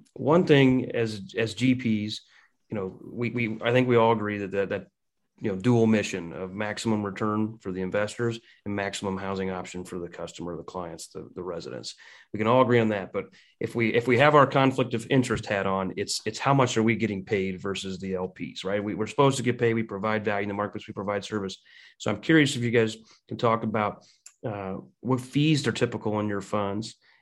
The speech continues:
And then, and then also, has that changed over time? Like, I mean, many people, the first deal maybe is, there's not even fees. It's just, "Hey, I'll kick in some money, you kick in some money, we'll split up the interest." And then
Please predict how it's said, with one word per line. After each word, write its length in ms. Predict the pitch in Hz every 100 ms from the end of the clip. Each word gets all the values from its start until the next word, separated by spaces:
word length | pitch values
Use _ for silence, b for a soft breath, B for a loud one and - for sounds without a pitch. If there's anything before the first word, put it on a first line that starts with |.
| _
And 160 | 117 117
then, 460 | 120 123 123 - -
and 120 | 139
then 100 | 139
also, 500 | 151 170 151 135 123 B -
has 160 | 147
that 180 | 139 139
changed 420 | - 135 135 123
over 240 | 123 107 110
time? 420 | 120 110 - - _
Like, 220 | - 113 117
I 60 |
mean, 260 | 117 113 -
many 380 | - 87 123 139
people, 240 | 127 120
the 100 | 110
first 360 | 107 123 123 -
deal 420 | 117 117 117 113 b _
maybe 160 | 113 113
is, 100 | 110
there's 100 | 113
not 160 | 147
even 140 | 143 117
fees. 260 | 151 135
It's 80 | 107
just, 120 | 110
"Hey, 100 | 123
I'll 100 | 123
kick 260 | 127 139 135
in 200 | 123 113
some 140 | -
money, 160 | 123 123
you 140 | 120
kick 200 | 127 127
in 80 | 120
some 160 | 110 123
money, 160 | 123
we'll 80 | 107
split 240 | 104 123 117
up 80 |
the 140 | 113 113
interest." 340 | 110 - -
And 100 | 107
then 260 | 110 110